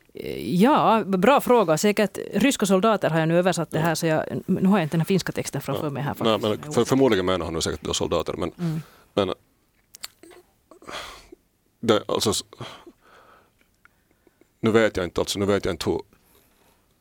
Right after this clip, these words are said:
Speaker 2: exakt vad han menar, men om man nu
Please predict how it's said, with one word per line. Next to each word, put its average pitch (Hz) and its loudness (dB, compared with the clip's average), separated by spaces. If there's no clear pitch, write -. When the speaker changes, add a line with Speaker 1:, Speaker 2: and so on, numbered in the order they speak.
Speaker 2:
exakt - -2
vad 82 -2
han 82 -4
menar, 80 -4
men 87 -4
om 90 0
man 87 -2
nu 90 -4